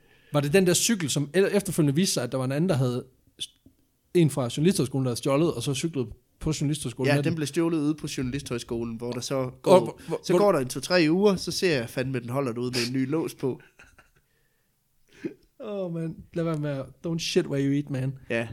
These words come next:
Speaker 2: Og
Speaker 1: Så
Speaker 2: så
Speaker 1: du
Speaker 2: forstår
Speaker 1: sa-
Speaker 2: ikke, altså, jeg forstår ikke, hvorfor de stjal den. Det er jo en lortecykel. Der, der er ikke nogen gear på, altså.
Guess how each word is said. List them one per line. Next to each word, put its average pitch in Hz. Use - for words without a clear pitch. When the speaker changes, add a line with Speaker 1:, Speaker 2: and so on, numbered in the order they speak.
Speaker 2:
Og 135
Speaker 1:
Så 175
Speaker 2:
så 156
Speaker 1:
du 208
Speaker 2:
forstår 208
Speaker 1:
sa- 156
Speaker 2:
ikke, -
altså, 135
jeg 131
forstår 131
ikke, 170
hvorfor 135
de 117
stjal 147
den. 117
Det 117
er -
jo -
en 113
lortecykel. 123
Der, 120
der 113
er 131
ikke 160
nogen 170
gear 220
på, 123
altså. 123